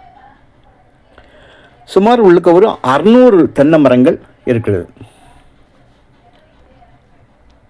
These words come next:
இது எல்லாமே ஒரு மூணு, மூன்றரை வருஷம் ஆன மரம். இன்னும் ஒண்ணு, ஒன்றரை வருஷத்துல உங்களுக்கு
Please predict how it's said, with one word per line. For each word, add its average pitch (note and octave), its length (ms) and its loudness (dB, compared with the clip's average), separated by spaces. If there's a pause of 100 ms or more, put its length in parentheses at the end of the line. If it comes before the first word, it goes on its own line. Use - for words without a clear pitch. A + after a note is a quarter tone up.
(1600)
இது D#3 100 -2
எல்லாமே G3+ 440 2
ஒரு F#3+ 260 2
மூணு, F3 260 0
மூன்றரை D#3 360 0
வருஷம் C#3+ 300 0
ஆன C3 160 0
மரம். B2 260 0
இன்னும் D#3 260 0
ஒண்ணு, D3 240 0
ஒன்றரை C3 300 2
வருஷத்துல B2+ 300 -2
உங்களுக்கு F3 500 0